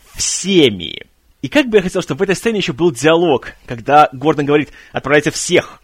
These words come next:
Модин спрашивает: «Всех?» Гордон говорит: «Всех». Но он этого не говорит. А полицейские, будучи полными дебилами, все до одного, за исключением, конечно же,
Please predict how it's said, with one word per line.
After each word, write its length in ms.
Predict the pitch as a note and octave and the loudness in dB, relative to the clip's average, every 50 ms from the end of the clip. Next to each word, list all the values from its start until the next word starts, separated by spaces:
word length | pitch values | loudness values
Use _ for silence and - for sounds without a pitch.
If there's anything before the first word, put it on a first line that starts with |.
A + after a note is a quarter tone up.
| _ _ _ | _ _ _
Модин 260 | - A2+ A#2+ B2 C3+ | -6 -4 -4 -4 -4
спрашивает: 340 | - - B2+ - A2+ F#2+ - _ | -2 -2 -2 -2 -4 -10 -10 _
«Всех?» 500 | _ - - - C#3+ A3 B3 - - _ _ _ _ | _ -14 -6 -2 0 0 0 -2 -6 _ _ _ _
Гордон 220 | - C3+ C#3+ C3 C#3 | -4 -4 -2 -2 0
говорит: 320 | C3 C3+ C3 A#2 - - _ _ _ _ _ _ _ _ _ | -2 -2 -2 -4 -8 -12 _ _ _ _ _ _ _ _ _
«Всех». 600 | - - - - D3+ C#3 A#2+ - - - - - _ _ _ _ _ _ _ | -8 -6 -6 -2 -2 -2 -2 -4 -6 -10 -12 -14 _ _ _ _ _ _ _
Но 200 | C#3+ D3 F#3 A#3+ | -2 0 2 2
он 120 | D4+ E4 | 0 0
этого 360 | - B3+ B3 C4 A#3+ B3 B3 B3 _ | -2 -2 -2 0 0 0 -2 -2 _
не 260 | C#3+ B2+ C#3 E3 G3+ | -8 -4 -2 -2 0
говорит. 420 | F#3 F3+ D#3+ C3 G2+ F2+ E2+ - _ _ _ _ _ _ _ _ | 0 0 -2 -2 -2 -4 -8 -12 _ _ _ _ _ _ _ _
А 100 | - - | -2 0
полицейские, 720 | - F3 D3+ C#3 - - C4 C#4+ C4+ - - C4 C4 C4+ - | 0 2 -2 -2 0 0 0 0 0 -4 -4 -2 -2 -4 -4
будучи 520 | C#3 D#3+ C4 C4+ C4+ - - G#3+ G3+ E3+ | -8 -8 -6 -6 -4 -4 -4 -4 -4 -4
полными 420 | - _ - F#3 F3+ E3 D3+ C#3 | -6 _ -2 -2 0 0 0 -2
дебилами, 720 | C3 A2+ G#2+ A2 D#3 E3 B2+ C3+ B2+ A#2 B2 C#3 F#3 B3 D4 _ _ _ _ _ _ _ | -4 -4 -4 -4 -4 -4 -2 -4 -4 -4 -2 -2 -2 -4 -6 _ _ _ _ _ _ _
все 360 | - - - - A#3 C#4 C#4 | -10 -8 -6 0 2 2 2
до 180 | G3+ G#3+ G3+ | 4 4 2
одного, 560 | G3 F#3 E3+ F3+ E3+ C#3 C3+ C3+ C3+ E3+ A#3 - _ _ | 2 2 2 0 0 0 0 0 0 0 -2 -4 _ _
за 80 | - C#3 | -4 -4
исключением, 360 | C#3 - D3+ - D#3 D3 C#3 | -4 -4 -4 -4 -2 -4 -2
конечно 240 | - C#3+ C3+ B2+ C3+ | -4 -6 -6 -6 -4
же, 200 | B2 C3 B2+ - | -2 0 -2 -2